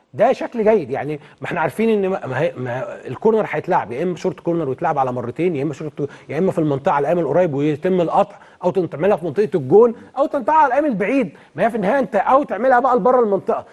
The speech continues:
ما هم اربع خمس اشكال، بس ازاي انت تطبقها، وازاي حاله الفوضى اللي هي بتعملها اول ما تلعبها على الشورت كورنر، ان دونجا بيعملها بتلاقي كل اللعيبه اتحركت، ده اللي يحسب ان اللعيبه تبقى متدربه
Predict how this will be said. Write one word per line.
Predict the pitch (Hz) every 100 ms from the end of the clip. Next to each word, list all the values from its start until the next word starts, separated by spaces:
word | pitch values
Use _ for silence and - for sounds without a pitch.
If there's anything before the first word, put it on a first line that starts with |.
| _
ما | 180
هم | 262
اربع | 269 247
خمس | - 262 226
اشكال، | - - 196 175
بس | 135 160 196
ازاي | 165 339
انت | 294
تطبقها، | 262 202 165 180 139 151 - _
وازاي | 160 147
حاله | 233 247 240
الفوضى | 226 - 240 170 143 - - 135
اللي | 156
هي | 208
بتعملها | 233 196 202 220
اول | 214 214
ما | 190
تلعبها | - 214
على | 147
الشورت | 208 196
كورنر، | - 202 196 139 107 - _ 143
ان | 165 165
دونجا | 160 226 175
بيعملها | 170 151 214 180
بتلاقي | 147 226
كل | - 220
اللعيبه | 208 190
اتحركت، | 247 - 165 233 240 277 - _ _
ده | 135
اللي | 285 277
يحسب | 226 214 - - -
ان | 147
اللعيبه | 180 208 285
تبقى | 277 185
متدربه | 196 147 180 214 285